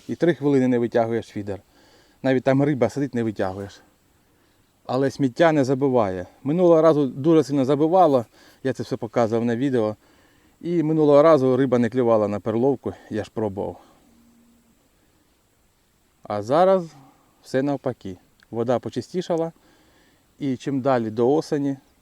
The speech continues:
Вона буде чистіша, чистіша, бо дощів там не передає, таких, щоб вода піднімалася. А вона навпаки буде спадати. І я думаю, кльов буде ще кращий.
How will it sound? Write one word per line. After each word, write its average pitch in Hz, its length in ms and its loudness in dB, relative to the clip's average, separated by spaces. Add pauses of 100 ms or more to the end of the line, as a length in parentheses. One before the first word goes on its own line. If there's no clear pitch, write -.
(160)
Вона 110 280 -6
буде 104 200 -8
чистіша, 117 460 -10
чистіша, 139 480 -6 (840)
бо 117 240 -6
дощів 117 340 -4
там 101 300 -6
не 98 220 -8 (180)
передає, 127 580 -2 (500)
таких, 107 260 -12 (220)
щоб 101 160 -14 (880)
вода 120 300 0
піднімалася. 101 720 -4 (340)
А 123 100 -4
вона 131 140 2
навпаки 120 420 -4
буде 117 200 -4
спадати. 151 540 0 (1700)
І 180 420 -8 (1500)
я 120 120 -2
думаю, 127 220 0
кльов 147 200 0
буде 123 200 -2
ще 107 160 -8
кращий. 92 400 -8